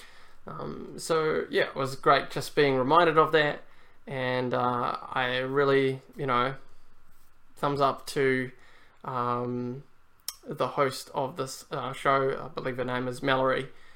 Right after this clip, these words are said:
um, who put this series together, who even had the idea of, you know, um, putting it out there and saying, "Hey, there's actually things that we can learn from children."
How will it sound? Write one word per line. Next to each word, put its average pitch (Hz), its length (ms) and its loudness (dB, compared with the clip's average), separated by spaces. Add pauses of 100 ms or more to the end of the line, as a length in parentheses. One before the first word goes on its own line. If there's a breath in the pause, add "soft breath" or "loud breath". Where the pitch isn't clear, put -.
(200 soft breath)
um, 123 320 -4
who 147 120 -2
put 156 180 -2
this 156 140 -2
series 156 280 2
together, 151 380 0
who 135 120 -2
even 135 340 2
had 135 180 -2
the 135 120 0
idea 131 400 2
of, 117 420 -4 (460 loud breath)
you 156 100 -4
know, 123 420 2
um, 123 600 -4 (100)
putting 185 220 4
it 143 100 4
out 131 220 4
there 123 240 0
and 127 200 -6
saying, 131 380 0
"Hey, 135 360 -2 (600 soft breath)
there's 147 180 2
actually 139 480 0
things 135 440 0
that 127 160 -6
we 131 120 -6
can 123 260 -6
learn 127 240 0
from 123 220 -8
children." 127 400 -8